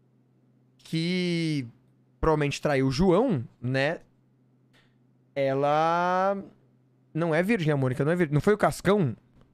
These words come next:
Eu acho que foi o Cebolinha, não? Conseguiu me quebrar, tô brincando, gente. Aí, ó. Ju-, José! Gente,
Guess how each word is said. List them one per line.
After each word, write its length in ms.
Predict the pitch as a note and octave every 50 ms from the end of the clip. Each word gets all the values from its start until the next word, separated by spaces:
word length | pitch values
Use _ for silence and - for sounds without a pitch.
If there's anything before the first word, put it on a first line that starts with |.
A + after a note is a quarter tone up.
| _ _ -
Eu 140 | E3+ F3
acho 160 | G3 A3 A3+ -
que 40 |
foi 100 | - C#4+
o 40 | C#4
Cebolinha, 460 | - D4+ C4 D#4+ D4 B3 B3+ A3 E3
não? 200 | D#3 F#3 A#3 E4+ - _ _ _ _ _ _ _ _ _ _ _ _ _ _ _ _ _ _ _ _ _ _ _ _ _ _ _ _ _ _ _ - -
Conseguiu 280 | - F3 - - E3 D#3
me 60 | D3
quebrar, 300 | - E3+ D3 A#2+ C3 C3+
tô 100 | - C3
brincando, 400 | B2 C3 C3+ C#3 - C#3 B2+ B2
gente. 280 | A#2 C3 B2+ A2+ -
Aí, 60 | C#3 C#3
ó. 120 | A#2+ A2 G#2+ - - - - _ _ _ _ _ _ _ _ _ _ _ _ _ _ _ _ _ _ _ _ _
Ju-, 220 | A2+ B2+ D#3+ F#3+ F3
José! 920 | D#3 D#3+ A3 F3 D3+ A3 B3 C4 C4+ B3+ A3+ F3+ C3 A#2 A#2 B2 C3 - - _ _ _ _ _ - - - - - - - _ _
Gente, 640 | - D#3 D4 D4 A#3+ F#3 D#3 - - C#3 A#2+ G#2 -